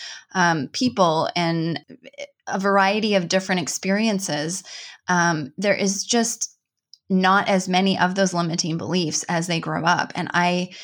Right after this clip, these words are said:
am so thrilled that that is their norm. Uh, I think it's going to make, open up the door and open up the world of possibilities for them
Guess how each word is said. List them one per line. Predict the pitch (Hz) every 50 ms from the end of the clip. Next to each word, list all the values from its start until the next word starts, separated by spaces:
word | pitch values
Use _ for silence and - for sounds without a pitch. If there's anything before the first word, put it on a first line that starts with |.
| - - - - -
am | 170 165
so | 165 - - - - - 220 208 208
thrilled | 208 202 - - - 190 196 196 190 180 165 139 147 -
that | 175 180 165 - -
that | 175 170 170 - -
is | 180 175 170 - - -
their | 180 170 175 175 175 175
norm. | 175 170 160 170 233 247 - - - - - - - - - - - - _ -
Uh, | 185 175 165 170 - -
I | 190
think | 190 - 196 180
it's | 185 175 - -
going | - 190 180 180
to | 175 175 170 165 151 - -
make, | 185 185 185 190 185 - _ - - - _
open | 240 269 262 262 247 226
up | 208 - 196
the | 196 180
door | 180 180 175 170 165 160 156 - - - _ -
and | 185 190 190 -
open | - 240 240 240 220
up | 208 196
the | 190 170
world | 160 156 165 170 185 180 165 - 156
of | - -
possibilities | - - 175 170 - 151 135 170 156 175 160 - 180 - -
for | - 165 151
them | 151 147 156 160 165